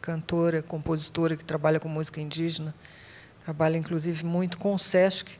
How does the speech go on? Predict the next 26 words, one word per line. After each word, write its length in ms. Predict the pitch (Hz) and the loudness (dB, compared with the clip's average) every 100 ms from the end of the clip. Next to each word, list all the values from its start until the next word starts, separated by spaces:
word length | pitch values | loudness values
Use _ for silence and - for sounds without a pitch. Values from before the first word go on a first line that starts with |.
| - - - - - - - | -20 -20 -20 -20 -20 -12 -2
E 60 | |
nós 420 | 196 214 247 247 | 6 8 8 6
fazíamos, 880 | - 247 233 180 202 214 180 - - - | 2 4 4 4 4 4 4 0 -4 2
eu, 200 | 185 180 | 6 6
eu 380 | 160 160 170 | 4 2 4
era 140 | 165 175 | 4 4
uma 120 | 180 | 2
criança 400 | 175 175 165 170 | 4 4 4 2
de 120 | 165 | 2
sete 460 | 156 - 180 175 185 | 4 6 6 6 4
anos 360 | 196 196 165 | 6 4 4
e 40 | 165 | 6
ela 300 | 160 160 156 - - - 147 135 - | 6 6 2 -14 -20 -18 -16 -14 -4
nove 460 | 156 170 165 156 | 6 8 8 6
anos, 280 | 165 196 190 | 4 6 6
nós 180 | 208 202 | 6 4
fazíamos 540 | - 196 190 196 202 | 6 4 6 4 2
já 260 | 180 185 185 | 2 2 2
uns, 460 | 190 190 185 - - - - - - - - - | 2 0 -2 -8 -10 -14 -16 -16 -16 -18 -20 -2
é, 400 | 190 180 165 160 | 4 6 6 2
umas 240 | 180 190 | 2 2
poesias 840 | - 233 240 185 196 226 277 - - | 2 4 6 6 6 6 6 2 0
infantis 840 | 170 151 165 160 - 202 254 - - - - - - - - | 0 2 2 4 4 2 2 -8 -14 -20 -20 -20 -20 -20 -2
e 80 | 202 | -2
publicávamos 920 | - 240 269 - 240 240 247 269 302 | 0 0 0 4 6 6 6 0 2
livros 840 | 240 254 285 226 170 156 - - | 4 6 6 4 2 0 -2 -6